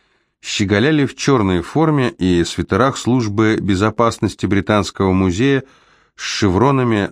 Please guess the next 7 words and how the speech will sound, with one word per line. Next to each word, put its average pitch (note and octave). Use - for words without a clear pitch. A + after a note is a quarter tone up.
на F#2+
которых A2+
поблескивали G2+
серебряные F#2
буквы G2+
Б F#2+
М. D2+